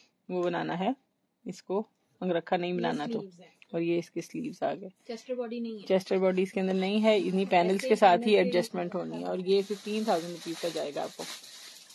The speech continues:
Speaker 1: ओहो, मैंने समझा ये patch है। अच्छा, अभी आज मैं भी आपसे नाराज हूँ, मैंने सबसे पहले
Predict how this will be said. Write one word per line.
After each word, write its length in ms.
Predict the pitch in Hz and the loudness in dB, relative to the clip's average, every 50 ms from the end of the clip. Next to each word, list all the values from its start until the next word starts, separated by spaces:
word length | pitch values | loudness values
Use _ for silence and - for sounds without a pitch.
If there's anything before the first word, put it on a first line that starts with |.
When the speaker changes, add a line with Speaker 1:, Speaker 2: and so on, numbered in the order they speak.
| - - - 202 | -16 -4 0 2
Speaker 1:
ओहो, 640 | 214 220 208 - - - 185 180 175 175 175 175 | 2 2 2 -2 -4 -2 0 0 2 0 0 -2
मैंने 500 | 185 180 180 180 185 185 190 196 202 202 | -4 -4 -6 -4 -4 -4 -4 -4 -4 -4
समझा 440 | 190 - 208 190 185 180 180 190 196 | -4 -2 -2 -2 -2 0 -2 0 0
ये 220 | 202 202 190 196 | 0 -2 -2 -4
patch 420 | 190 - 165 - - - - - - | -4 -4 -6 -6 -6 -6 -10 -12 -12
है। 80 | - - | -10 -10
अच्छा, 300 | - - - - 156 160 - _ - _ _ - - - | -10 -10 -8 -10 -10 -12 -12 _ -20 _ _ -20 -8 -8
अभी 260 | 190 190 190 226 226 | -8 -4 -2 -2 0
आज 220 | 214 208 208 208 202 | 0 0 0 0 -2
मैं 240 | 202 190 190 190 | -4 -6 -6 -6
भी 140 | 190 220 214 | -4 -2 -2
आपसे 400 | 196 190 190 185 190 - 208 202 | 0 0 0 -2 -4 -6 -6 -6
नाराज 520 | 208 202 190 190 180 175 175 180 185 185 190 | -6 -4 -4 -4 -4 -4 -4 -4 -4 -4 -6
हूँ, 180 | 196 196 196 | -8 -8 -6
मैंने 320 | 196 185 175 175 180 185 190 | -6 -8 -8 -8 -8 -10 -8
सबसे 400 | 190 185 175 175 - - 190 180 | -6 -8 -8 -8 -8 -10 -10 -10
पहले 400 | - - 175 170 170 175 180 | -8 -10 -12 -10 -8 -8 -8